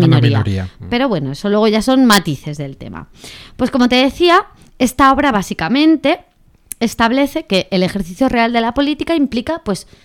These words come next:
Speaker 1: situaciones reales, con hombres, con pueblos, con países, con problemas reales, y cuyas conductas, decisiones y acciones no responden necesariamente a la moral, sino a las leyes del poder.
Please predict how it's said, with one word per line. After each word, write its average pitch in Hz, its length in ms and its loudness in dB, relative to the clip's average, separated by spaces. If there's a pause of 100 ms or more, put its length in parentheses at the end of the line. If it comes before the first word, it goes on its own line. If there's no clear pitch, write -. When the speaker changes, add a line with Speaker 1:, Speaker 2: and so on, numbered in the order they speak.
Speaker 1:
situaciones 151 560 -6
reales, 285 600 0
con 151 200 -8
hombres, 170 320 -6
con 143 160 -2
pueblos, 180 320 -4
con 147 140 -2
países, 175 340 -4
con 180 160 0
problemas 185 480 0
reales, 139 440 -6 (280)
y 202 80 -8
cuyas 202 400 0
conductas, 240 600 -2
decisiones 196 520 -2
y 262 40 0
acciones 285 460 -2 (300)
no 311 220 6
responden 294 500 0
necesariamente 202 880 -2
a 196 100 0
la 190 80 2
moral, 160 380 -2
sino 247 240 -2
a 285 40 0
las 269 200 -4
leyes 147 340 -4
del 127 140 -10
poder. 98 300 -16